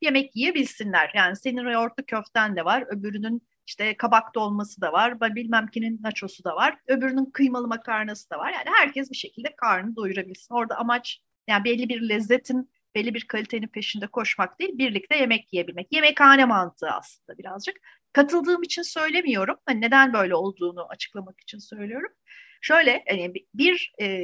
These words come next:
belli bir, bir parayı verdikten sonra hani belli bir standardı beklemek bence hakkımız ama çok fazla gerçekleşemiyor ne yazık ki bu. Yani sonuç itibariyle hani bir, e, malzeme, e, problemimiz var,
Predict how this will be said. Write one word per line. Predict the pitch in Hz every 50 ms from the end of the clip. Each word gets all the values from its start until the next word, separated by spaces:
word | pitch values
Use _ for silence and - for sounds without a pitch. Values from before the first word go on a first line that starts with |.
| 170 165 -
belli | 247 262 277 294
bir, | 415 440 427 359
bir | 269 254 -
parayı | - 269 254 262 254 226 196
verdikten | 202 202 196 202 202 247 _ _ - 339 415 453 -
sonra | - - 190 170 180 254
hani | 320 262 226 220
belli | 285 294 285 294 247
bir | 247 247
standardı | 240 - - - 254 240 240 233 233 214 202 202 196 277 339 392 415 - -
beklemek | 247 254 254 - - 202 208 254 294 - -
bence | 214 190 180 190 - 302 339 370 359
hakkımız | - - 311 302 - - 202 190 240 285 -
ama | 269 240 262
çok | - 294 294 285 -
fazla | - 220 202 202 202 233 302 330 359 359 _
gerçekleşemiyor | - 233 214 220 - 254 240 - 226 226 - - 214 190 165 160 160 165
ne | -
yazık | 107 - - - _ _ _
ki | - - -
bu. | 320 381 - _ _ _ - - _ - 370
Yani | 415 440 427 370 370
sonuç | 370 - 403 403 415 415 - 330
itibariyle | 294 285 - 220 - 226 220 214 220 233 233 254 330
hani | 381 339 262 240 247 254 247
bir, | - 339 370 359 339 - - _ _ -
e, | 226 247 240 233 233 233 226 -
malzeme, | 240 262 277 277 285 277 277 311 294 339 359 370 370 - _ _ - -
e, | 220 214 202 196 185 180 180 180 175 -
problemimiz | - 254 233 214 196 196 190 190 175 175 170 - - -
var, | 180 214 254 - - -